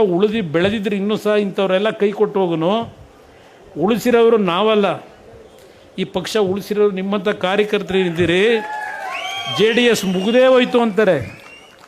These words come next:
ನಾವು ಈ ರಜತ ಮಹೋತ್ಸವಕ್ಕೆ ನಿಮಗೆ just ದೂರವಾಣಿ ಮುಖಾಂತರ ಹೇಳಿರ್ತಕ್ಕಂಥದ್ದು. ಪತ್ರಿಕೆಗಳಲ್ಲಿ ಬಂದಂಥ ಸುದ್ದಿ ನೋಡಿ, ಇವತ್ತೇನು ಈ ಸಭೆ ಕರೆದಿದ್ದೇವೆ,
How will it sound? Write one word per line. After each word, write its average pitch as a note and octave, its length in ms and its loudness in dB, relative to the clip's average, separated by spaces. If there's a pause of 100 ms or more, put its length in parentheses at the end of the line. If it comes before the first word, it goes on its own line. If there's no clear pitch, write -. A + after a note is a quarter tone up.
(420)
ನಾವು G3 300 0
ಈ A3 120 2
ರಜತ F#3+ 320 2
ಮಹೋತ್ಸವಕ್ಕೆ G#3+ 1040 -2 (1000)
ನಿಮಗೆ G#3 280 -2
just G3+ 400 -4 (240)
ದೂರವಾಣಿ B3 400 2
ಮುಖಾಂತರ A3 460 0
ಹೇಳಿರ್ತಕ್ಕಂಥದ್ದು. D#3+ 920 -2 (540)
ಪತ್ರಿಕೆಗಳಲ್ಲಿ A#3+ 640 0
ಬಂದಂಥ A#3 320 0
ಸುದ್ದಿ A3 420 0
ನೋಡಿ, G3+ 360 2 (800)
ಇವತ್ತೇನು G#3 440 2
ಈ A3+ 80 -2
ಸಭೆ F3+ 300 0
ಕರೆದಿದ್ದೇವೆ, F#3 880 0